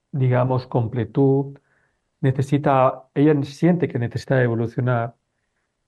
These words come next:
Y yo, para esa alma que hace esa pregunta,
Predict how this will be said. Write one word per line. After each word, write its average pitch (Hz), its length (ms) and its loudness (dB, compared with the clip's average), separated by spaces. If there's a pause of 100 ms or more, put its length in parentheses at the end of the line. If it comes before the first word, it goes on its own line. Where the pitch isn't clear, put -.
(120)
Y 135 200 2
yo, 147 240 4
para 131 200 4
esa 135 240 0
alma 135 300 0
que 120 160 -2
hace 127 160 -2
esa 131 160 -4
pregunta, 123 580 -2